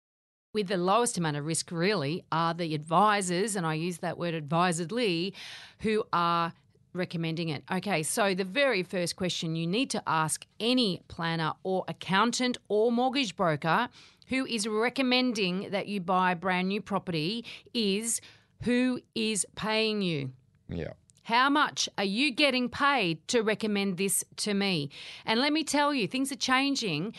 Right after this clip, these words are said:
Speaker 1: and mortgage brokers are now getting their real estate licenses so that they can recommend this crap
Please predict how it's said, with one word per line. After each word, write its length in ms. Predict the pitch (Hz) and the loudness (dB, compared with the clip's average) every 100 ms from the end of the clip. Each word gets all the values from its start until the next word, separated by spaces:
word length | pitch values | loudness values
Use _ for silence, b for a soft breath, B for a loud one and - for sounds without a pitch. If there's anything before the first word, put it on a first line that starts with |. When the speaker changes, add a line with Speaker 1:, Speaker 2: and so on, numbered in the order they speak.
| B B | B B
Speaker 1:
and 180 | 233 233 | 0 2
mortgage 360 | 254 254 269 202 | 2 2 -2 0
brokers 320 | 226 208 208 | 0 0 -4
are 60 | |
now 160 | 214 196 | 0 0
getting 280 | 180 233 254 | 0 0 0
their 180 | 254 247 | 0 0
real 220 | 285 320 | 0 0
estate 340 | 330 - 247 | 0 0 0
licenses 640 | - 185 175 202 - 185 185 | 2 2 2 0 -2 0 0
so 320 | - 311 320 | 2 2 2
that 220 | 311 - | 0 0
they 160 | 277 269 | 2 2
can 240 | 269 277 | 0 2
recommend 600 | 240 240 262 240 226 214 | 2 0 2 2 2 0
this 180 | 233 220 | 0 0
crap 360 | - 247 214 | 0 2 2